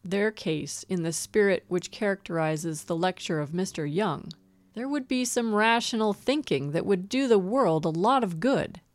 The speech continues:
whether it establishes permanently the Christian Science thought or not. In these days of rant and fury, it is certainly refreshing to be able to listen to a scholar who treats his subject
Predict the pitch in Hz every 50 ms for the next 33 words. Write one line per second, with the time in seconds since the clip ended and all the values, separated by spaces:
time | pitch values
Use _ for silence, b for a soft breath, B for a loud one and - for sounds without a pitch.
0 | _ _ - 202 170 165 160 170 170 170 160 170 170 - - - 220 202 202 190
1 | 185 185 - - 175 175 175 185 190 - - - - 185 180 180 175 170 - -
2 | 165 160 165 170 160 151 - - 185 170 - - - 160 160 156 - 220 208 190
3 | 175 160 - - - 147 135 147 156 151 - 160 170 170 190 185 151 - - -
4 | - _ _ _ _ _ _ _ _ _ _ - - 165 170 190 233 277 302 302
5 | - - 214 208 208 208 208 214 214 208 208 156 135 135 160 190 - 147 156 170
6 | 196 226 247 254 254 254 - 262 254 240 - - - 233 214 160 139 131 - -
7 | - - _ _ _ _ _ - 160 165 147 - - 190 196 - 202 202 202 190
8 | 208 202 - - - 214 190 180 - - 143 139 139 143 - - 156 160 170 175
9 | 185 180 170 175 170 185 175 170 202 220 220 - 247 220 214 208 208 - - 214
10 | 202 196 190 - - - - - - 226 220 190 147 127 - - - _ _ _
11 | _ - 220 214 208 - - - - 269 285 302 311 - - - 302 294 285 -
12 | - - - 196 185 180 185 185 175 180 -